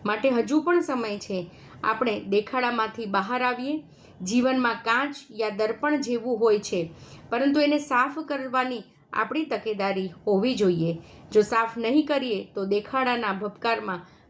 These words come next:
ફેલાઈ જશે અને એનાથી અંધકાર જીવનમાં વ્યાપી જશે. બહારના મેકઅપ કરતાં અંદરના ચેકઅપનું પણ મહત્ત્વ છે. નેટિંગ, ચેટિંગ અને વોચિંગમાં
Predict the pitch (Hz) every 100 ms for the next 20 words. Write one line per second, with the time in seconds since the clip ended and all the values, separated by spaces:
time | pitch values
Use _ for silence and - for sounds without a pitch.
0 | - 220 233 302 254 190 - 170 - 190
1 | 190 180 208 220 214 226 - 208 220 220
2 | 247 196 180 202 202 208 202 180 180 180
3 | 220 277 202 165 165 160 160 - - -
4 | 202 202 233 254 262 254 233 226 269 -
5 | 277 269 254 214 - _ - - 240 277
6 | 294 285 240 208 254 240 277 277 294 294
7 | 339 269 202 208 - 226 - - 170 165
8 | - - - - - 226 240 285 262 247
9 | - 254 233 277 254 220 233 240 254 311
10 | 294 254 175